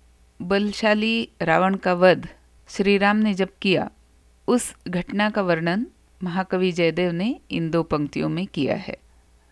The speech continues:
रावण ने स्वर्ग को जीत लिया था, सभी देवताओं को बंदी बना लिया था और दिक्पाल अर्थात दश दिशाओं के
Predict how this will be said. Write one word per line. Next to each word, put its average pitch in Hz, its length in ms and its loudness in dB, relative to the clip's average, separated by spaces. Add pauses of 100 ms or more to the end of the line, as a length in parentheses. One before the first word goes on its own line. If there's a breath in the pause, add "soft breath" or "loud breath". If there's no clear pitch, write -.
(320)
रावण 208 380 2
ने 269 360 2 (220)
स्वर्ग 226 400 0
को 233 220 4
जीत 214 340 -2
लिया 208 220 0
था, 214 340 -4 (340)
सभी 202 400 -2
देवताओं 196 540 0
को 202 300 -2
बंदी 170 380 0
बना 185 280 -2
लिया 185 280 0
था 185 260 -2 (500)
और 175 340 6 (300)
दिक्पाल 196 680 4 (520)
अर्थात 196 520 -4 (320)
दश 214 260 -2
दिशाओं 202 560 0
के 202 400 -2